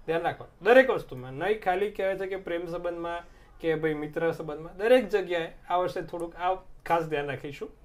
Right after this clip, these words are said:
અતિ વિશ્વાસ કોઈની પર નહીં મૂકીએ. આર્થિક સ્થિતિમાં મધ્યમ રહેશે વરસ,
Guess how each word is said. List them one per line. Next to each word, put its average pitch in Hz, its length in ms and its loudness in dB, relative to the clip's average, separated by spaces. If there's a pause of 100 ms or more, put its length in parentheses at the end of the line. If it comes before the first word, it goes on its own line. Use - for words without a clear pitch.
(400)
અતિ 147 180 -4
વિશ્વાસ 175 380 -2
કોઈની 170 220 -6
પર 165 160 -6
નહીં 175 180 -6
મૂકીએ. 175 300 -16 (240)
આર્થિક 147 300 -10
સ્થિતિમાં 143 680 -8
મધ્યમ 139 460 -4
રહેશે 165 260 -4
વરસ, 180 280 -4